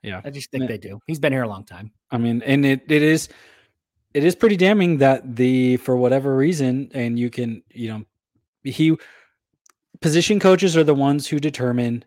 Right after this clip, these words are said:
Speaker 1: the rotations and who's gonna get the playing time.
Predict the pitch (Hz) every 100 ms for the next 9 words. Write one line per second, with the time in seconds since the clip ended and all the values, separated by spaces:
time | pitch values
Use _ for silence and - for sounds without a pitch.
0 | _ 123 120 117 123 117 131 135 143 -
1 | 113 117 117 - 127 127 123 123 127 110
2 | 104 101 101